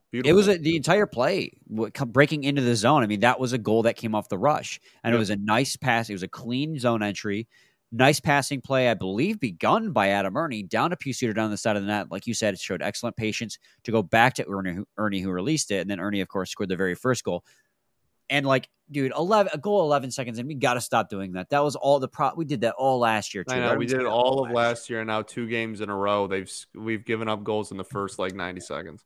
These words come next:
Speaker 1: I mean, of course, Adam Erne went and got it back immediately. But, I mean,
Speaker 2: Mm,
Speaker 1: Adam
Speaker 2: don't
Speaker 1: Erne had
Speaker 2: care.
Speaker 1: two goals in this game, and, you know, we don't talk about it enough, but he's kinda competing for a roster spot at this, at this point.
Speaker 2: Mm-hmm.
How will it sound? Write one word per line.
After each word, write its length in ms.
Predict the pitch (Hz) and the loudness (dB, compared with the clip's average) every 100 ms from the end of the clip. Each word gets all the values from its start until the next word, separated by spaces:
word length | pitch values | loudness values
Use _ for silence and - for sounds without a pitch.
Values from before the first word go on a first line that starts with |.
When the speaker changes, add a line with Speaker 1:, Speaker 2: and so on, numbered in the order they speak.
| _ | _
Speaker 1:
I 120 | - 170 | -6 -2
mean, 240 | 165 156 | -2 -2
of 160 | 147 139 | -4 0
course, 240 | 175 151 | 2 4
Adam 220 | 143 139 | 4 2
Erne 180 | 135 127 | 2 0
went 140 | 127 120 | -2 -2
and 80 | 110 | 2
got 160 | 107 | 2
it 80 | 101 | 4
back 260 | 107 98 - | 2 2 -2
immediately. 640 | 104 127 110 90 78 67 - _ _ - | -2 -2 -2 -4 -8 -10 -14 _ _ -2
But, 80 | |
I 20 | 143 | 0
mean, 140 | 143 | 0
Speaker 2:
Mm, 60 | 107 | 4
Speaker 1:
Adam 180 | 202 | 4
Speaker 2:
don't 80 | 233 | 4
Speaker 1:
Erne 60 | 233 | 2
had 80 | 226 | 0
Speaker 2:
care. 80 | - | 0
Speaker 1:
two 120 | 208 | 0
goals 300 | 185 214 208 | 4 2 2
in 60 | |
this 160 | 147 113 | 0 0
game, 240 | 120 110 | 0 0
and, 120 | 107 104 - _ - _ | -2 -6 -14 _ -20 _
you 140 | - 139 | -2 2
know, 240 | 131 123 - _ | 2 2 -4 _
we 140 | 143 180 | 2 4
don't 160 | 220 | 4
talk 180 | 196 190 | 6 4
about 180 | 180 160 | 6 2
it 120 | 143 | 2
enough, 220 | 139 226 - | 2 -2 -2
but 100 | 131 | -6
he's 260 | - 240 | -6 -8
kinda 320 | - - 220 | -6 -4 -4
competing 460 | 226 208 185 208 196 | -4 -4 -6 -6 -8
for 220 | - 190 | -4 0
a 20 | |
roster 400 | 170 165 226 - | 2 2 0 -2
spot 280 | 151 - 95 | -6 0 0
at 100 | 90 | -2
this, 320 | 87 80 - - | -8 -8 -10 -8
at 140 | 98 | -8
this 200 | - 92 | -6 -8
point. 360 | - 90 76 123 | -8 -10 -8 -10
Speaker 2:
Mm-hmm. 140 | 143 | -12